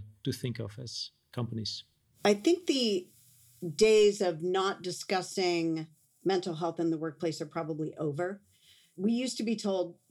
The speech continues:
Speaker 2: "Do not bring that into the workplace," or, "Your personal life should stay at home. It doesn't belong here." With the melding of personal and professional lives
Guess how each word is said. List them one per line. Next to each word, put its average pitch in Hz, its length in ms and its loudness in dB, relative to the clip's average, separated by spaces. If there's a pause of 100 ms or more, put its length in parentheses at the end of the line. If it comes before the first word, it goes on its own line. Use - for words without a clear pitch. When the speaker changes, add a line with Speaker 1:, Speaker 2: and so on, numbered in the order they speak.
Speaker 2:
"Do 233 180 2
not 262 220 2
bring 233 200 0
that 214 260 -2
into 208 280 -2
the 196 120 -4
workplace," 165 600 -6
or, 202 400 0
"Your 220 200 0
personal 277 360 -4
life 196 180 0
should 180 160 -8
stay 180 200 -2
at 160 100 -4
home. 165 320 -6 (120)
It - 140 -8
doesn't 202 280 0
belong 170 320 -2
here." 156 280 -8 (720)
With 226 360 0
the 233 60 0
melding 247 720 0
of 202 180 -8
personal 214 460 -2
and 175 100 -4
professional 180 500 -4
lives 185 520 -4